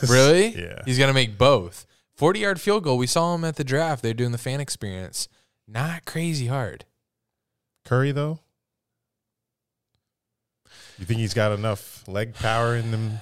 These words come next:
Speaker 1: in that little body?
Speaker 2: Yeah, it's weird they picked Curry.
Speaker 1: Yeah. I guess he was trying to, like, match best kicker to best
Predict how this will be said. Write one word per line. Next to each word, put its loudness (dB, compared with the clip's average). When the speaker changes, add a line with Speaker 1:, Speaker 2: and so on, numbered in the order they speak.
Speaker 1:
in -10
that -2
little -4
body? 0
Speaker 2:
Yeah, -2
it's -6
weird 2
they 2
picked -6
Curry. -6
Speaker 1:
Yeah. -12
I -6
guess -2
he -6
was -6
trying -6
to, -6
like, -10
match -10
best -8
kicker -8
to -10
best -12